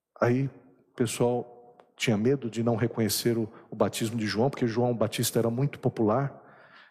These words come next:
era o mestre do povo, tinha vários discípulos, os primeiros discípulos de Jesus eram discípulos de João Batista. Aí eles ficaram quietos. E aí Jesus está mostrando o quê? Que Jesus também se submeteu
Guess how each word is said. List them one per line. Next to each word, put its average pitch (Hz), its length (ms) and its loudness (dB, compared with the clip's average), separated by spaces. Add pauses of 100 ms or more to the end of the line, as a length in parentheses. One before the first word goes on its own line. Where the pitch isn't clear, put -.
era 123 120 4
o 135 60 2
mestre 147 380 0
do 127 100 0
povo, 180 580 -2 (400)
tinha 139 200 2
vários 139 280 0
discípulos, 120 560 0
os 131 200 0 (420)
primeiros 143 420 2
discípulos 139 440 -2
de 120 80 -6
Jesus 127 340 2
eram 160 160 0
discípulos 135 500 -2
de 123 100 -2
João 120 200 0
Batista. 135 640 -2 (1000)
Aí 113 140 4
eles 131 220 -2
ficaram 180 380 -2
quietos. - 800 -4 (960)
E 113 60 4
aí 143 300 2
Jesus 135 280 0
está 147 220 0
mostrando 139 500 0
o 135 40 -4
quê? 117 180 0
Que 120 160 -4
Jesus 131 540 0
também 139 320 0
se 143 180 -2
submeteu 226 720 0